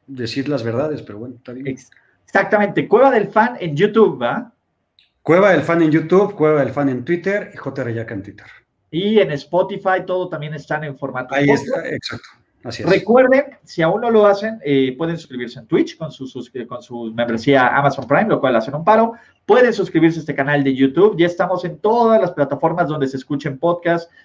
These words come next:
Speaker 2: Spotify, Apple Podcasts, Google Podcasts, etcétera, etcétera, etcétera. Eh, me pueden seguir en todos estos pinches canales de redes sociales.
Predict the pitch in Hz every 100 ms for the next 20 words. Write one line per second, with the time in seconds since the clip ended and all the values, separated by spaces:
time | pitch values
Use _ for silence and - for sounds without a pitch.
0 | _ - 233 214 214 190 185 175 151 147
1 | 135 151 147 147 139 139 135 131 127 123
2 | 135 131 127 123 113 - 127 110 - 117
3 | 110 110 - 196 196 - 123 113 110 110
4 | 127 123 127 147 135 131 - 165 139 143
5 | 143 135 131 - 127 123 131 127 120 123
6 | 123 147 233 233 226